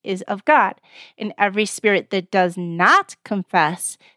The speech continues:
that Jesus Christ has come into the flesh is not of God. And this is the spirit of the Antichrist, which you have heard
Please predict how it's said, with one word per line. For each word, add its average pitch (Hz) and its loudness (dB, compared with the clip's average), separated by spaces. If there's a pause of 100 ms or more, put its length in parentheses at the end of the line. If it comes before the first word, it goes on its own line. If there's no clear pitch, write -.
that 190 0
Jesus 185 -4
Christ 175 -2
has - -4
come - -10
into 180 -8
the 180 -8
flesh 175 -6 (460)
is 190 -4
not 156 -2 (280)
of 220 0
God. - 2 (1600)
And 196 -4
this - 0 (160)
is 185 0
the - -8
spirit 170 0 (240)
of 190 -10
the 185 -4
Antichrist, - -6 (100)
which 202 -2 (260)
you 240 2
have 208 2
heard 165 -2